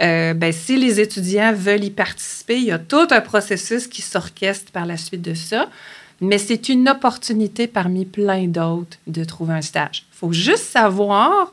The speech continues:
honnêtement, que ça existe, parce que si on veut y participer, ben, c'est en deuxième année que ça se place dans votre parcours académique. Alors, si vous voulez pas passer à côté,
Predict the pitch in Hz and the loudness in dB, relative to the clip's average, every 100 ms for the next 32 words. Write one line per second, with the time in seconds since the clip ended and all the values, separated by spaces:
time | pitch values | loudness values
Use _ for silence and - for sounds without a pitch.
0 | - 294 370 208 - 202 240 - 196 - | 2 4 4 2 0 -2 -2 -2 -2 0
1 | 196 175 175 160 160 208 - - - - | 0 2 0 0 -2 -2 -4 -10 -16 -20
2 | - - - - 185 - - 185 185 - | -20 -20 -4 0 0 0 -2 -2 -2 2
3 | 359 294 233 208 240 233 - 190 - - | 4 6 2 0 2 2 0 -2 -4 -14
4 | - - 208 233 392 - - - - 190 | -12 -2 2 2 0 -4 -20 -18 -2 0
5 | 208 214 208 214 220 247 233 208 233 233 | 2 2 4 4 4 4 4 4 2 0
6 | - _ _ _ 196 196 196 196 - 240 | -6 _ _ _ -2 2 2 0 2 4
7 | 214 - - 240 180 175 185 185 190 - | 4 -2 -6 0 4 4 2 0 -2 0
8 | 208 190 190 175 165 165 - 170 165 - | -2 0 0 0 0 -4 -6 -4 -4 -4
9 | 170 190 185 180 214 214 175 - 185 190 | -4 -2 -2 -2 -2 -2 -4 -4 -8 -4
10 | 170 165 254 | -4 0 0